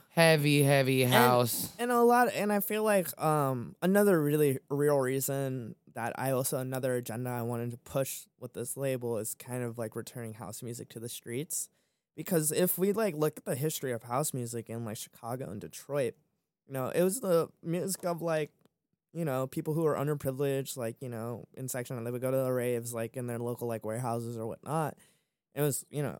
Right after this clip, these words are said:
Speaker 2: an African-American genre.
Speaker 1: Right.
Speaker 2: And what, you know, we kind of lost that with this recent boom.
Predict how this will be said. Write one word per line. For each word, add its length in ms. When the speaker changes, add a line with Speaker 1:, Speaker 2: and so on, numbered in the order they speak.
Speaker 2:
an 180
African-American 720
genre. 300
Speaker 1:
Right. 260
Speaker 2:
And 340
what, 420
you 160
know, 520
we 160
kind 320
of 140
lost 580
that 320
with 160
this 240
recent 640
boom. 460